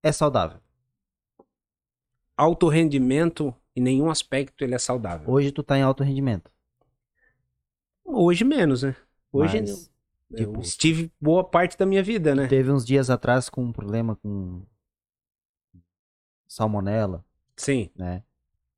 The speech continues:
Speaker 1: Questão dos ovos, acho que era muitos ovos,
Speaker 2: Foi.
Speaker 1: né? Isso aí, de certa forma, não foi algo saudável.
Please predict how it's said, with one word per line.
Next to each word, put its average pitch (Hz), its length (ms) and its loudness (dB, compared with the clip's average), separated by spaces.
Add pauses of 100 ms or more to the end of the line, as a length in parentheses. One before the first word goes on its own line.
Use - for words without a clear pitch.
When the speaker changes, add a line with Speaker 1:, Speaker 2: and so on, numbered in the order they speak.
(540)
Speaker 1:
Questão 131 260 -8
dos 127 180 -6
ovos, 120 220 0
acho 101 160 -4
que - 60 -6
era 95 140 -4
muitos 98 340 -8
ovos, 107 240 -2
Speaker 2:
Foi. 92 100 -10
Speaker 1:
né? 95 60 -16 (1160)
Isso 147 340 -2
aí, 147 380 2
de 131 80 -12
certa 135 300 2
forma, 147 380 -2
não 196 300 -6
foi 160 180 -2
algo 151 180 2
saudável. 135 460 -6